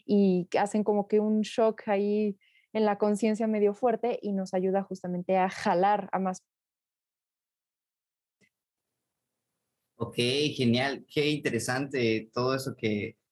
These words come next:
Speaker 2: que dices, porque sí, en realidad tiene que ver mucho la conservación, este, de la naturaleza nos compete, porque también somos partes de la naturaleza, ¿no? O sea, también nosotros
Speaker 1: Claro.
Speaker 2: nos podemos extinguir,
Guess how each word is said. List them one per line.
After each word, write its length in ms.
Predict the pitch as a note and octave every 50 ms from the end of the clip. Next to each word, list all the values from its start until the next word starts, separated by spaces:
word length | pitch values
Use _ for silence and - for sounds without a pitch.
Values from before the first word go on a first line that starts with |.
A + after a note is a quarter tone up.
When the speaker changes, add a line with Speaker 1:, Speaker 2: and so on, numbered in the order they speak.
| _ _ _ _ _ -
Speaker 2:
que 100 | C3 B2+
dices, 320 | C#3+ F3+ G3 G3 F#3+ E3
porque 240 | - D3+ C#3+ D3+ D#3
sí, 120 | D3+ D#3+
en 100 | F#3+ F#3+
realidad 340 | F#3+ F3+ F3 E3+ E3+ F3 E3+ -
tiene 280 | F#3 F3+ F#3+ F3 -
que 120 | - D#3 C#3+
ver 180 | E3+ E3+ E3+
mucho 340 | E3 F3 F3+ - - C#3 A#2+
la 240 | A#2 B2 B2+ B2 A2+
conservación, 720 | C3+ B2+ A#2+ B2 B2+ A#2+ B2 A#2+ A#2+ D3 D3+ D#3 D#3+ D#3
este, 320 | C#3 B2+ A#2+ - - B2 B2
de 100 | B2 B2
la 140 | B2 B2
naturaleza 580 | A#2+ B2 A#2+ A#2+ A#2 A#2+ A#2+ A#2+ B2 C3+ - D3+
nos 160 | C#3+ C3+ A#2+
compete, 440 | - A#2 A#2 G#2+ C#3 C3+ C3 - B2+
porque 260 | A2 G#2 - - A2+
también 400 | G#2 - A2+ A#2 A#2+ B2 B2+ B2+
somos 260 | C3 C3+ C3+ C3 C3
partes 420 | - - B2 A#2 A#2+ - - A#2+ G#2+
de 80 | A2+ G#2+
la 100 | A2 G#2+
naturaleza, 600 | G#2+ G#2+ G#2+ - G#2 G#2+ G#2+ A2+ A#2+ A#2 - A2+ G#2+
¿no? 180 | A2+ B2 C3+
O 80 | C3+ A#2
sea, 120 | A#2 A2 -
también 260 | A#2+ A#2 C3+ D#3 D3+
nosotros 240 | C#3+ C3+ - - G#3
Speaker 1:
Claro. 60 | - -
Speaker 2:
nos 160 | C3+ C3+ A#2 -
podemos 340 | B2+ B2+ C3+ C#3+ C3+ A#2+
extinguir, 560 | B2+ A#2 A#2 - - A#2 A#2 C3 D3+ C#3 A2+